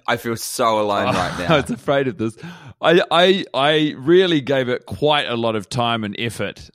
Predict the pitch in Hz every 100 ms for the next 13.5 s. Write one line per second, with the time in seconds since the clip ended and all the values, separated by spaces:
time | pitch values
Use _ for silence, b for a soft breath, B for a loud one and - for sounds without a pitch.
0 | - 110 104 101 95 95 _ _ - 117
1 | 113 117 120 - 151 113 - 127 - 101
2 | - _ - 123 135 131 135 127 143 147
3 | 147 123 113 131 - 131 117 110 95 113
4 | 101 107 101 104 - 101 101 98 _ _
5 | - 123 - 131 - 143 135 117 113 123
6 | - 123 98 - 120 123 110 107 92 101
7 | 98 104 90 85 _ _ _ _ _ _
8 | - 101 98 92 92 87 - _ 120 -
9 | - 110 110 - 104 104 104 - - 101
10 | 95 92 - _ _ _ _ _ _ _
11 | _ _ _ - 104 - 123 117 110 101
12 | - 110 92 98 - 113 107 - 104 95
13 | - 98 98 98